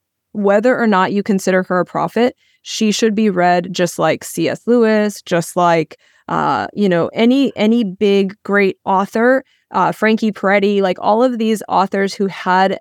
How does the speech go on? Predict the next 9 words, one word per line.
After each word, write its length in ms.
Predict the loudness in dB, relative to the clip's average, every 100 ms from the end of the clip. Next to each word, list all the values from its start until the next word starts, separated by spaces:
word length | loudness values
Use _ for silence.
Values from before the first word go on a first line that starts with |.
| -4
a 140 | -4
way 680 | -4 -6 -4 0 2 2 0
of 300 | 2 -2 -2
showing 540 | -8 -2 0 0 0
what 160 | 0 0
is 100 | -2
going 300 | 0 0 0
on 220 | -2 -2
between 580 | -2 -4 -4 -4 -2 -4